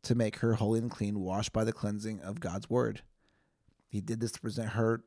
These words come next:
to himself as a glorious church without a spot or wrinkle or any other blemish. She will be holy and without fault. In the same way, husbands ought to love their wives as they love their own bodies. For a man who loves his wife actually shows love for himself.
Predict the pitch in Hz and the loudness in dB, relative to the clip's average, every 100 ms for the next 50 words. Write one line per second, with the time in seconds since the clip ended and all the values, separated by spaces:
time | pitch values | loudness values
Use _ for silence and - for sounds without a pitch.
0 | _ - 120 104 107 - 104 95 - 107 | _ 0 4 4 4 0 -2 -2 -2 -2
1 | 104 - 95 101 - 135 151 - 98 104 | -2 -4 -4 -4 0 2 2 -2 -6 -4
2 | - 110 - 95 92 120 - 123 101 107 | 2 4 4 -2 -2 -4 0 0 0 -4
3 | 113 104 90 98 107 107 65 - - - | -4 -4 -4 -4 -4 -4 -8 -10 -12 -16
4 | _ _ _ _ _ _ _ _ - 123 | _ _ _ _ _ _ _ _ -6 -2
5 | 92 104 - 104 104 107 - 101 101 104 | -2 -4 -2 0 0 -2 -4 -4 -4 -4
6 | 95 90 98 - 117 123 117 107 - 107 | -4 -6 -4 0 2 2 2 0 0 0
7 | 113 113 117 110 - 101 98 - 107 98 | 0 2 0 -2 -6 -6 -4 -2 -2 2
8 | 117 110 110 117 117 - - _ - _ | 2 2 4 4 4 -2 -12 _ -20 _
9 | _ _ _ _ _ 107 147 117 104 107 | _ _ _ _ _ -4 -2 0 2 2
10 | 107 120 117 110 104 98 98 98 - 107 | 2 0 2 2 2 0 -2 -6 0 2
11 | 107 107 120 117 107 104 101 101 101 - | 2 0 2 4 2 2 -2 0 -2 -4
12 | 101 110 - 117 - 110 104 98 92 - | -6 -6 -2 -2 2 2 2 -2 -8 -4
13 | 104 104 - 139 104 - | -2 -2 0 0 0 -6